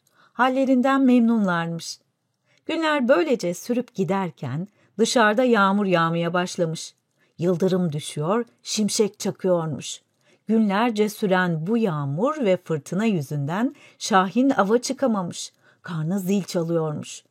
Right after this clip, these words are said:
Kekliğe önce çıkışmış. "Ötüp durma o çirkin sesinle."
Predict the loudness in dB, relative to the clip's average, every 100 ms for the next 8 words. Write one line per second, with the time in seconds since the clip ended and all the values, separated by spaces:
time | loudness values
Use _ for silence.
0 | _ _ _ -6 -4 -2 4 6 6 4
1 | 0 -2 0 2 0 -2 -6 -8 _ _
2 | _ _ 0 2 0 0 0 2 2 2
3 | 2 2 0 0 0 0 -4 -4 -6